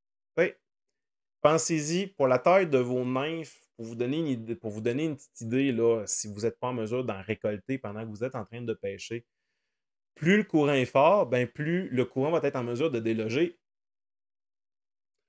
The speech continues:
nos culturistes, euh, nos Hulk, tu sais, les plus grosses. Donc,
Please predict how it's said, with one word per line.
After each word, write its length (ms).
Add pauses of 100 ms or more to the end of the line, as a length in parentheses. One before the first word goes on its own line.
(160)
nos 180
culturistes, 680 (920)
euh, 400
nos 320
Hulk, 240
tu 160
sais, 160
les 120
plus 180
grosses. 420
Donc, 260